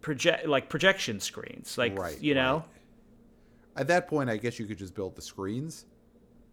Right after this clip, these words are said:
Speaker 2: You might
Speaker 1: That's
Speaker 2: not, you know, you, you don't, because these don't need to be buildings. We're looking
Speaker 1: But then
Speaker 2: for
Speaker 1: they could
Speaker 2: existing
Speaker 1: be in the
Speaker 2: buildings.
Speaker 1: future.
Speaker 2: Right, right. So multi-use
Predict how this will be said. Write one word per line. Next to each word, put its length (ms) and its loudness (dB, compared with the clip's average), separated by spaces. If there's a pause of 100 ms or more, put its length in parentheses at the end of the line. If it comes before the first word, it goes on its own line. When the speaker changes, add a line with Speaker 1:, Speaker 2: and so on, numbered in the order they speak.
(1300)
Speaker 2:
You 100 -6
might 180 -2
Speaker 1:
That's 320 4
Speaker 2:
not, 80 -12
you 100 -2
know, 200 -4 (200)
you, 200 -2
you 200 0
don't, 440 -2
because 280 -4
these 180 -2
don't 300 -2
need 360 -6
to 100 -4
be 160 -10
buildings. 760 -10 (680)
We're 160 0
looking 300 0
Speaker 1:
But 120 4
then 120 10
Speaker 2:
for 40 2
Speaker 1:
they 140 6
could 200 -4 (100)
Speaker 2:
existing 120 4
Speaker 1:
be 120 4
in 80 4
the 80 2
Speaker 2:
buildings. 100 -8
Speaker 1:
future. 680 -2 (400)
Speaker 2:
Right, 340 -6 (140)
right. 340 -8
So 200 -4
multi-use 1300 -4